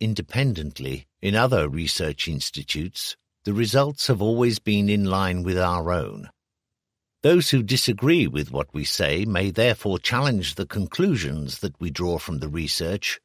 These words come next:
but they cannot legitimately disagree with the experimental results.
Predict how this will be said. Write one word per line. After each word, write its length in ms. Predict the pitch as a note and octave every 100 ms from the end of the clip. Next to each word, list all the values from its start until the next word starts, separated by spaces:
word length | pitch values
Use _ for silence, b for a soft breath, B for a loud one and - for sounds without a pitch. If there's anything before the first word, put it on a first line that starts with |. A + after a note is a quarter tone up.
| _ _
but 160 | - A2
they 140 | B2
cannot 500 | A#2 D3 E3 F3+ -
legitimately 760 | C3 F#2+ G#2+ - A#2+ G#2+ A#2 G#2+
disagree 640 | F#2+ A#2 A#2+ F#2+ A2 D2+
with 180 | C2+ E2
the 180 | G2 G2
experimental 880 | - - - A2+ G2+ G2 F#2+ -
results. 800 | D#2+ F2 D#2 F2 G#1+ - - -